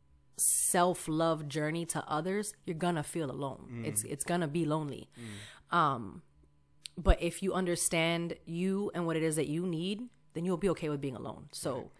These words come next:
Speaker 1: and you'll, you'll find joy in that. Um, so thief is the compar-, joy is, comparison is the thief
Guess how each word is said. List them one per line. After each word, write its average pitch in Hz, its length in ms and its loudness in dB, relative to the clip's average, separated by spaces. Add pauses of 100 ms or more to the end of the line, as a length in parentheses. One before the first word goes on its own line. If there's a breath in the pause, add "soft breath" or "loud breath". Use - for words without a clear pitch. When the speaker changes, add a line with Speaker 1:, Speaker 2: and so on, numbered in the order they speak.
(140 soft breath)
Speaker 1:
and 170 120 -2
you'll, 170 200 0
you'll 165 120 0
find 180 380 -2
joy 156 380 2
in 151 200 -2
that. - 240 -4 (400 soft breath)
Um, 120 380 -4
so - 380 -6 (840)
thief 190 180 -6
is 196 120 -4
the 190 80 -6
compar-, 180 300 -6 (160)
joy 190 300 2
is, 165 140 0 (400 loud breath)
comparison 262 580 8
is 240 160 12
the 214 120 8
thief 240 340 6